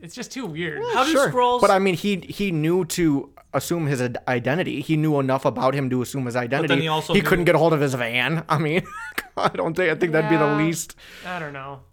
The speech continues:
Speaker 3: That's way too far-fetched. And, and I, I heard
Speaker 2: That he'd
Speaker 3: something
Speaker 2: be a
Speaker 3: else.
Speaker 2: Skrull?
Speaker 3: Yeah.
Speaker 2: Skrulls are in
Speaker 1: Yeah, I don't think it's
Speaker 2: Marvel,
Speaker 1: far-fetched. I just
Speaker 2: Captain,
Speaker 1: don't think
Speaker 2: or
Speaker 1: it's in
Speaker 2: Captain Marvel.
Speaker 3: Right.
Speaker 2: There, it's going
Speaker 1: It's,
Speaker 2: to be
Speaker 1: that's, they're going to be something,
Speaker 2: It's
Speaker 1: yeah.
Speaker 2: going to be, there, we're gonna have moments like that where,
Speaker 3: Captain
Speaker 2: like,
Speaker 3: Marvel
Speaker 2: "Oh,
Speaker 3: comes out
Speaker 2: shit."
Speaker 3: before
Speaker 1: Yeah.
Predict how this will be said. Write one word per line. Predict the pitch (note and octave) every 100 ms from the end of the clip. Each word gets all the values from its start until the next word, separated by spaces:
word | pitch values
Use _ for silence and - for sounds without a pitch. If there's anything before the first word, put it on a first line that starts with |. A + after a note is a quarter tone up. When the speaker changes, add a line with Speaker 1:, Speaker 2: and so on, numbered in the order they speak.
| _
Speaker 3:
That's | G3 F#3
way | D3 C3
too | -
far-fetched. | B2 B2 A#2 B2 F3+
And, | G3
and | G3+ G3+ D#3+
I, | F#3+ G3
I | F3+ F3
heard | F#3+ F3
Speaker 2:
That | G3
he'd | G3
Speaker 3:
something | G3
Speaker 2:
be | G#3+
a |
Speaker 3:
else. | F#3+ -
Speaker 2:
Skrull? | D3 D3+ B3+ -
Speaker 3:
Yeah. | A#3+ C4+ C3
Speaker 2:
Skrulls | B2+ - F3 G#3 A#3
are | G3
in | F3+ F#3 F3 -
Speaker 1:
Yeah, | - B3
I |
don't | C4+
think | -
it's |
Speaker 2:
Marvel, | C3+ D3 F3 G3+
Speaker 1:
far-fetched. | F#3+ G3
I |
just | E3+ D#3+
Speaker 2:
Captain, | F3
Speaker 1:
don't | D3
think | C#3
Speaker 2:
or | C3
Speaker 1:
it's | G2
in |
Speaker 2:
Captain | - D#3 D3+ C3
Marvel. | B2 D3 F3+ D#3+
Speaker 3:
Right. | C3 A#2+ - _ _ C3+
Speaker 2:
There, | C#3+
it's | - - D3 -
going | - D#3 D#3
Speaker 1:
It's, | D3
Speaker 2:
to |
be | C3+ C3+ B2
Speaker 1:
that's, | A#2
they're | F3
going | F3 D#3+
to | C#3+
be | C3+
something, | - C#3+ -
Speaker 2:
It's | D3+ -
Speaker 1:
yeah. |
Speaker 2:
going | D3+ C#3+
to | C#3
be, |
there, | C#3 D3
we're | D3+ C3+ D3
gonna | F3 D#3
have | C3+
moments | C#3 C#3 B2+ C3
like | A#2+
that | B2 -
where, | -
Speaker 3:
Captain | B2+
Speaker 2:
like, | B2+
Speaker 3:
Marvel | -
Speaker 2:
"Oh, | E3+
Speaker 3:
comes | D3+
out | F3+
Speaker 2:
shit." | E3 -
Speaker 3:
before | E3+ E3 D#3 D3 C#3+
Speaker 1:
Yeah. | D3